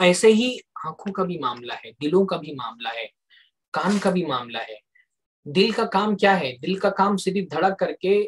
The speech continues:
रगों में खून सप्लाई करना नहीं है। दिल का काम है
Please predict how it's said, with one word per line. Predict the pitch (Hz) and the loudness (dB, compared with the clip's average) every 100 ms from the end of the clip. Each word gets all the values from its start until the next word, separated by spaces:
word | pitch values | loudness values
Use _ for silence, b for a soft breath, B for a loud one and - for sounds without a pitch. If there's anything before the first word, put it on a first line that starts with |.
| _ | _
रगों | 139 147 185 | -8 -2 2
में | 196 190 | 2 0
खून | - 196 202 | 0 -2 0
सप्लाई | 180 156 165 190 | -4 -2 -4 -2
करना | 170 180 180 | -4 -2 0
नहीं | 233 202 | 0 -2
है। | 151 _ _ _ _ _ _ 190 | -8 _ _ _ _ _ _ -2
दिल | 220 | -2
का | - 196 | -2 -6
काम | 175 190 185 | -4 0 0
है | 208 | 0